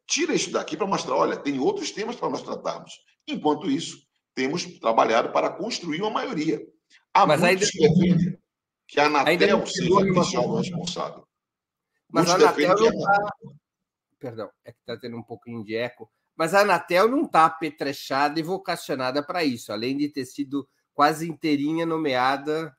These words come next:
Speaker 2: pelo governo anterior.
Speaker 1: A Anatel foi nomeada de seus diretores pelo governo anterior. O atual governo vai nomear outros diretores, porque no Estado é assim. E a Anatel tem estrutura, tem carreira, tem gente concursada.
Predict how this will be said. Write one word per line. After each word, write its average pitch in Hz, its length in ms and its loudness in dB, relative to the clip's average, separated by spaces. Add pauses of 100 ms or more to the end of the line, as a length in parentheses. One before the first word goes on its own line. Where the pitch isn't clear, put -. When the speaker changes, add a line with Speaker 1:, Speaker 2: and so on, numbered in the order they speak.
(280)
Speaker 2:
pelo 131 140 -6
governo 131 320 -4
anterior. 139 520 -6 (1200)
Speaker 1:
A 233 140 -4
Anatel 196 540 -2
foi 170 220 -4
nomeada 120 560 -2
de 98 180 -12
seus 131 160 -6
diretores 107 540 -4
pelo 113 240 -6
governo 107 240 -4
anterior. - 680 -4 (380)
O 190 80 2
atual 131 260 2
governo 117 380 -2
vai 127 140 0
nomear 117 340 0
outros 104 260 -2
diretores, 123 720 -4
porque 117 380 -6
no 120 80 -4
Estado - 400 -2
é - 20 -4
assim. 147 340 -8 (480)
E 98 80 -2
a 120 60 4
Anatel 139 360 2
tem 320 140 -6
estrutura, 175 560 -4
tem 113 140 -6
carreira, 107 420 -2
tem 107 140 -8
gente 123 220 -8
concursada. 143 720 -4